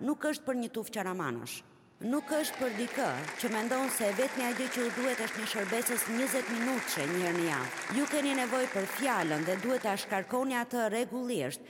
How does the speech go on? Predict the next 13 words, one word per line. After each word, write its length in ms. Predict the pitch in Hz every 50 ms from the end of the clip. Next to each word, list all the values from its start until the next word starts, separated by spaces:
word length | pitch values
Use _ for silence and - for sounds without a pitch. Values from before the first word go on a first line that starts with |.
| - - -
sepse 380 | - 208 196 - - 262 247 -
keni 240 | 254 247 240 240 233 226
nevojë 320 | 226 202 233 247 262 254
për 160 | - 240 220 196 214
dikë 240 | 226 - - 247 247 -
që 100 | 233 208
t'ju 140 | - 202 185 - 226
thotë 160 | 220 226 220
të 80 | 220 185 190
vërtetën. 500 | 190 175 - 220 165 135 - 113 110 117 117 - - - - - - - - - - - - - - - - 151
Amen. 320 | - 170 170 196 226 254 254 - - - - - - - - - - - - - - - - - - - - -
Kështu, 320 | 226 240 - - 156 107 123 - - - - 175
gjithsesi. 480 | 240 233 - - 131 - - - 71